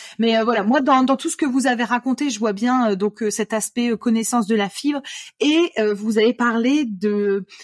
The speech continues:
votre rôle dans, euh, le choix couleur et votre œil qui était vachement aiguisé. Euh, un avantage quand même de la teinture végétale, c'est que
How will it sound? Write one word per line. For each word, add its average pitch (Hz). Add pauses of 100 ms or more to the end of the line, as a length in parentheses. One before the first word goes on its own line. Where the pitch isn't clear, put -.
(120)
votre 214
rôle 254
dans, 233
euh, 202
le 202
choix 247
couleur 240
et 226
votre 196
œil 247
qui -
était 202
vachement 214
aiguisé. 208 (540)
Euh, 196
un 269
avantage 269
quand 247
même 240
de 220
la 190
teinture 214
végétale, 220
c'est -
que 220